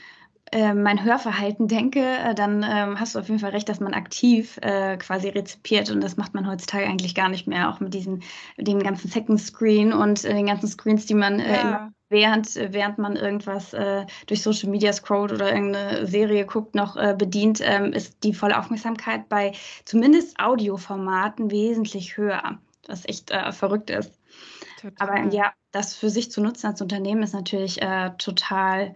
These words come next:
Speaker 1: spannend, äh, aber auch noch sehr in den Kun-, Kinderschuhen. Oder wie würdest du da die, ähm, die Entwicklung, zumindest jetzt in Dach, äh, bezeichnen?
Speaker 2: Ich glaub, wir müssen da wirklich anfangen, auch so ein bisschen umzudenken von diesem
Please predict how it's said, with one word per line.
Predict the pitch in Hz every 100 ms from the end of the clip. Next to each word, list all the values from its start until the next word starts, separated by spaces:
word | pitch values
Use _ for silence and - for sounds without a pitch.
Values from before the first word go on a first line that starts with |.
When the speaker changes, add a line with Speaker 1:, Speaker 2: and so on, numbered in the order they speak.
| - - - _ -
Speaker 1:
spannend, | - - 208 214 254 247
äh, | -
aber | 214 196 -
auch | - -
noch | 214 196 214
sehr | 208 208
in | 202
den | 196
Kun-, | 214 -
Kinderschuhen. | - 240 220 - 196 202
Oder | 196 196
wie | 190
würdest | 196 190 -
du | 202
da | 196
die, | 190 190 196 -
ähm, | 196 190 196
die | 196
Entwicklung, | 208 - 208 - 196 190 202 - -
zumindest | 208 208 185
jetzt | 190
in | 202
Dach, | 196 220 - -
äh, | 220 208
bezeichnen? | 208 - 214 220 - 247 - _ _ _ _ _ _ -
Speaker 2:
Ich | 214
glaub, | 208 208 226 262 _ _ _ -
wir | 214 226
müssen | 226 277 277
da | 220
wirklich | 247 262 -
anfangen, | 185 262 226
auch |
so | 226
ein | 226
bisschen | 208 -
umzudenken | 214 233 302 285 294 320 359 359 311
von | 240
diesem | 233 233 233 233 233